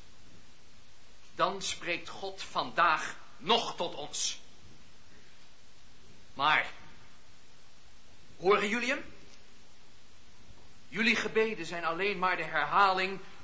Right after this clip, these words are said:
van andermans woorden. Jullie luisteren niet naar de geest die binnenin je spreekt. Nu, op dit moment. God spreekt nu. Niet tot het christendom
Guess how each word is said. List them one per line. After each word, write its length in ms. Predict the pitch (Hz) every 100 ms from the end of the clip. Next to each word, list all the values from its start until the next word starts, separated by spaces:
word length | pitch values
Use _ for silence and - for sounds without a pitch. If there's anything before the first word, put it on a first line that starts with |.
| -
van 180 | 160 156
andermans 640 | 208 214 208 196 208 -
woorden. 440 | 185 190 170 - - - - - - - - - - - - - - -
Jullie 380 | - 240 233 196
luisteren 560 | 196 196 - - 151 160
niet 240 | 226 226
naar 180 | 175 160
de 80 | 143
geest 480 | - 190 156 - - - - - - - -
die 100 | 123
binnenin 420 | 151 135 135 226 165
je 100 | 123
spreekt. 520 | - 120 92 - - - - -
Nu, 360 | - 226 - - - - - - - - -
op 100 | - -
dit 240 | 143 -
moment. 440 | 135 127 110 - - - - - - - - - - - - - - - - - -
God 320 | 214 202 -
spreekt 600 | - - 180 151 - - - - - - -
nu. 280 | - 165 - - - - - - - - - -
Niet 360 | 170 175 -
tot 120 | 151
het 100 | 151 143
christendom 600 | 151 - 131 123 117